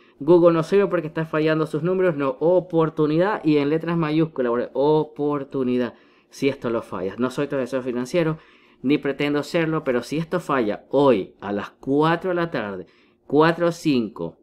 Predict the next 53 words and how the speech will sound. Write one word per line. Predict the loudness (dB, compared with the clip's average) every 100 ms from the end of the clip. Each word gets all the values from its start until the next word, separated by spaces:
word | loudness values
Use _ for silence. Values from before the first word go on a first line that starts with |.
| _
en | -8 -4
donde | -2 -2
van | -2
a | -4
empezar | -6 -6 -4
a | -4
presentar | -6 -8 -10 -6 -8 -8 _ _ _ _ _ _ _ _ -20
falla | -2 2 2 2
sus | -4
proyecciones | -4 -4 -4 -2 0 0 -4
para | -4
dos | -4
mil | -4 -6
veinticuatro | -6 -8 -4 -4 -4 -8
o | -8
están | -8 -6
por | -4 -2
debajo | 0 -2
de |
las | -4
estimaciones, | -4 -4 -6 -4 -4 -6 -10 _ _ _ _ _ _ -4
oportunidad. | -2 0 -2 -2 -8 -8 -12
Cualquier | -6 -6 -4 -6 -4
retroceso | -6 -8 -10 -14 -14
pegadito | -12 -10 -10 -8 -6
a |
los | -6
doscientos, | -8 -6 -6 -6 -8
cercano | -10 -8 -6
a |
los | -6
doscientos, | -6 -6 -8 -8 -10 _ _ _ -12
va | -6 -6
a |
ser | -6 -8
nuestra | -8 -10 -12
oportunidad | -8 -8 -8 -10 -10 -8
y | -4
lo | -4
va | -4
a |
sentir | -8 -6
el | -6
S | -8 -10
and |
P | -8
quinientos | -6 -4 -4 -6
y |
lo | -8
va | -8
a |
sentir | -10 -10 -12
también | -12 -10 -10